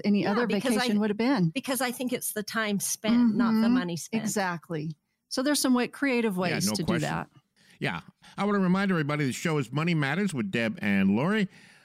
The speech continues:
Speaker 3: Lori Hancock, Deb Christensen with us each week, Saturday morning, nice and early at one oh five point nine. We'd like to thank you for joining us. I wanna give you the phone number. Get on their calendar, get yourself all set up with a comprehensive plan, no cost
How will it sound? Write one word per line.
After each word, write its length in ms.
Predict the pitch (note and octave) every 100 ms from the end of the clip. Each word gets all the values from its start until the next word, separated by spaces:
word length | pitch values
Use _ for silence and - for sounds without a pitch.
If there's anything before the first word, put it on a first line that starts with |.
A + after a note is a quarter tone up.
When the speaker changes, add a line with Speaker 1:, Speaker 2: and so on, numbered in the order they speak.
| _
Speaker 3:
Lori 520 | - F2 G2+ C3 D3
Hancock, 360 | D3 D3 D3 C3
Deb 240 | D3 C3
Christensen 520 | - E3+ E3 D#3+ E3 D3
with 120 | B2+
us 180 | G#2+ -
each 240 | G3+ G3 -
week, 220 | C#3 F2+
Saturday 460 | - C3+ B2 A#2+
morning, 260 | A#2 C#3 C#3+
nice 220 | D3 E3+
and 100 | C3+
early 240 | D#3+ E3+ G#2
at 80 | - - -
one 280 | - F#3 A#3
oh 220 | F#3+ E3+
five 320 | D3+ C#3+ C3+ -
point 240 | A#2+ A2
nine. 180 | A2+ C#3+
We'd 100 | A2+
like 160 | G2 -
to 80 |
thank 340 | F2+ C#3 C#3+ -
you 140 | C#3
for 120 | A#2+
joining 360 | G#2 A#2+ C3 F3
us. 100 | F#3+
I 40 |
wanna 180 | D#3+ G#3
give 100 | F#3+
you 60 | C#3+
the 80 | G#2+
phone 320 | - D3+ G3+
number. 280 | A#2+ A2 A#2 - - -
Get 180 | - D3
on 180 | B2 A#2+
their 120 | A2+
calendar, 480 | G2 D#3 F3 D#3+ B2
get 260 | G2+ C3 -
yourself 300 | - A#2 A2+
all 140 | G#2+
set 240 | - A2+
up 140 | C3 -
with 80 | E3
a 20 |
comprehensive 640 | - A2 G#2 F#3 G3 - -
plan, 280 | B2+ A#2
no 160 | G2+ F3
cost 440 | - B2+ B2 -